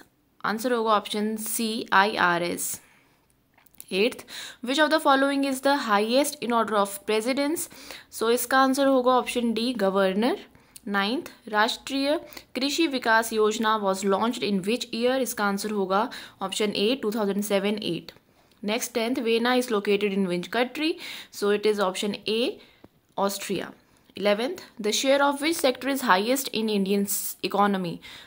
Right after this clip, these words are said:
So शेयर होता है सबसे ज़्यादा, अ, सर्विस सेक्टर का और वो होता है टर्शियरी सेक्टर। नेक्स्ट है ट्वेल्थ, डब्ल्यूएएन wan stands for, so it stands for wide area network, option B। Thirteenth, B S N L was formed on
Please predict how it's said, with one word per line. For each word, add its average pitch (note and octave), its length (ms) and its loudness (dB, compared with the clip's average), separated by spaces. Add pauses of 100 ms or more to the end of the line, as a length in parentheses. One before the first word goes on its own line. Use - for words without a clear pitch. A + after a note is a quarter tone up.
(140)
So G#3+ 300 -2
शेयर A#3+ 260 2
होता C#4 240 2
है C4 60 2
सबसे B3+ 320 -2
ज़्यादा, A3 360 4 (400)
अ, G3 200 -4 (100)
सर्विस A#3+ 460 2
सेक्टर G#3 320 -2 (100)
का C4 100 2
और A3+ 240 2
वो A3 60 -2
होता G#3+ 220 -4
है A#3+ 160 -2
टर्शियरी G3+ 460 -2
सेक्टर। - 440 -10 (800)
नेक्स्ट D#4 320 -2
है D4 100 0
ट्वेल्थ, C4+ 380 -2 (680)
डब्ल्यूएएन C4+ 800 0
wan A3 320 2
stands G#3+ 320 -2
for, A3+ 160 2 (100)
so G#3 220 -2
it G3 140 -8
stands G3+ 340 -2
for A3+ 160 -2 (100)
wide G#3 300 2
area F3 320 -2
network, D#3+ 440 -10 (580)
option F3+ 320 -8
B। D#3 100 -8 (400)
Thirteenth, A#3+ 420 -2
B G#3+ 100 0
S A3 120 -4
N A#3 100 0
L A3 40 -2
was G#3 200 2
formed B3 340 2
on C4+ 220 4